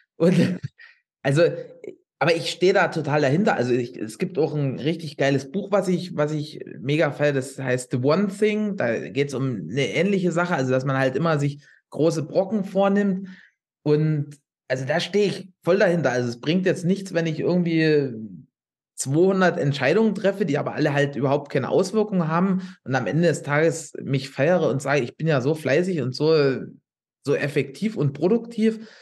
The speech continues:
sondern es geht ja wirklich darum, also selbst wenn es nur eine krasse Entscheidung ist, die halt wirklich eine,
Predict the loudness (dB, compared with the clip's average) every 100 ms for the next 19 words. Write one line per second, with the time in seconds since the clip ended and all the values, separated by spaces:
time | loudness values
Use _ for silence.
0 | -20 _ _ -4 0 2 0 -2 -2 0
1 | 0 0 -6 -20 _ _ _ _ _ _
2 | -6 -2 0 0 0 0 2 0 -2 -2
3 | 0 0 -2 -4 -2 -4 -4 0 2 2
4 | -2 -6 -4 -2 -2 -4 -2 0 0 -2
5 | -8 -4 -2 -2 0 -2 -2 -2 -2 -2